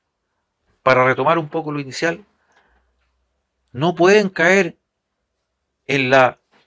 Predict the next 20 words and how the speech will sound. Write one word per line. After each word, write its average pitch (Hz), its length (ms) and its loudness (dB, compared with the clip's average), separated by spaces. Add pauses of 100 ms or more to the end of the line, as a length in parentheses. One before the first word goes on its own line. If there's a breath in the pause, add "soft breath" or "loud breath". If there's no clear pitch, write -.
(120)
comillas, 143 680 2
estupidez 175 880 2 (840)
de 92 120 -12
ponerse 123 380 0
a 123 60 6
pelear 127 240 4
ustedes 131 340 0
mismos. 127 440 0 (1600)
Líderes, - 960 2 (1300)
líderes 180 480 4
que 131 100 -10
se 127 120 -6
supone 143 320 0
que 139 100 0
van 143 120 2
a 135 40 -4
sacar 135 240 0
este - 180 -8
sector 135 320 -4
adelante. 127 600 4